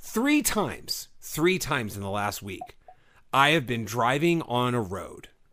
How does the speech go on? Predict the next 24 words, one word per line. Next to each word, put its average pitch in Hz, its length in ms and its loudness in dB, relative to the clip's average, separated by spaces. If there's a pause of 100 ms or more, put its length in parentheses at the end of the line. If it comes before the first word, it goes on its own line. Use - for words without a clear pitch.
(880)
and 123 240 2
had 139 420 0
a 113 80 -2
squirrel 170 880 0 (800)
run 202 600 4 (460)
in 185 160 6
the 165 60 4
middle 208 360 6
of 220 80 2
the 226 100 2
road 196 460 2 (1500)
and 143 240 2
make 156 220 2
me 147 100 2
petrified 123 640 0
that 110 80 -2
I 113 80 4
was 107 140 -2
gonna 110 120 -2
run 110 220 0
that 104 140 -4
fucking 104 320 -6
thing 92 180 -10
over, 80 320 -14